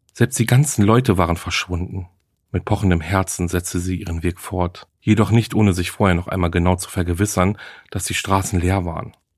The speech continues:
Es war bestimmt nur Einbildung gewesen, das Resultat vieler durchgearbeiteter Nächte, weil sie in den letzten Tagen zu wenig Schlaf bekommen hatte.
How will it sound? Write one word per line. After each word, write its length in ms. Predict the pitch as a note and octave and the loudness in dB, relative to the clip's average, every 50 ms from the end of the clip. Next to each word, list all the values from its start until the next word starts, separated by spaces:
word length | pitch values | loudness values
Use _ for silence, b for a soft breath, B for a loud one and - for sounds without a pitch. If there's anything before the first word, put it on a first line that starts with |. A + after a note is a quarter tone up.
| _ _ _ _ | _ _ _ _
Es 140 | - - - | -10 -4 -2
war 60 | G#2+ | 0
bestimmt 360 | G2 G#2 - - - B2+ A#2 A2 | 0 0 0 2 2 2 2 2
nur 100 | F#2+ D2 | 2 4
Einbildung 460 | G#2 A#2 B2 A2 G#2 F#2 F#2+ F2 E2+ | 4 4 4 4 4 2 2 0 -2
gewesen, 560 | F2 E2 F#2+ F2 E2+ E2+ F#2+ F2+ E2+ F2 E2+ _ _ _ - | -2 -2 -4 -6 -6 -6 -6 -8 -8 -10 -12 _ _ _ -4
das 220 | - C#3 C3+ D3 | -4 -4 -2 0
Resultat 420 | C3+ B2+ C#3 C3 C3+ C#3 C#3 C3 | 0 0 0 0 2 2 0 0
vieler 260 | - - D#3 C3 A2+ G2+ | 0 -2 0 2 2 2
durchgearbeiteter 1000 | F2+ A#2 A#2+ C3+ C3 C3 - - - - - G2 G2+ G2 F2+ - F#2 - F#2 F#2 | 2 4 4 4 2 0 -4 -6 -6 -2 -2 0 0 -2 -2 -4 -4 -2 0 2
Nächte, 580 | F#2+ G#2 G#2 - - - F#2 F#2 F2 D2+ E2 - | 2 2 2 0 -2 0 0 0 2 0 0 0
weil 140 | F#2+ F#2 | 0 2
sie 100 | F2 G#2 | 2 2
in 60 | G2+ G2 | 2 2
den 120 | F2+ E2+ | 4 4
letzten 320 | G2 F#2+ - - - - | 2 0 0 -4 -8 -8
Tagen 280 | - F#2+ G2 F#2+ F#2 F2 | -4 -2 0 0 0 -2
zu 140 | - F#2 F2+ | -4 -2 0
wenig 180 | F#2 F2+ F2 | 2 2 0
Schlaf 320 | - - G#2 G2+ A#2+ C3 - | 0 0 2 2 2 0 -2
bekommen 320 | - - - - F2+ F2+ | -6 -6 -4 -4 -4 -4
hatte. 320 | F#2 F2+ - - - - | -4 -6 -8 -10 -12 -14